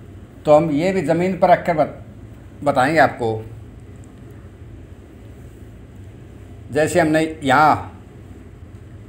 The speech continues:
उंगली रख ली, इन दोनों के बीच से इसको cross करेंगे, ऐसे इस तरह टपा देंगे इसको।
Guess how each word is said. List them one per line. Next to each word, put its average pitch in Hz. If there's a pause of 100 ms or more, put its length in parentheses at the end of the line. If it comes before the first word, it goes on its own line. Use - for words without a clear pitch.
(300)
उंगली 147
रख 151
ली, 117 (800)
इन 165 (400)
दोनों 165
के 113 (640)
बीच 151
से 165
इसको 143 (880)
cross 139
करेंगे, 107 (300)
ऐसे 127 (560)
इस 135
तरह 165
टपा 117
देंगे 117
इसको। 104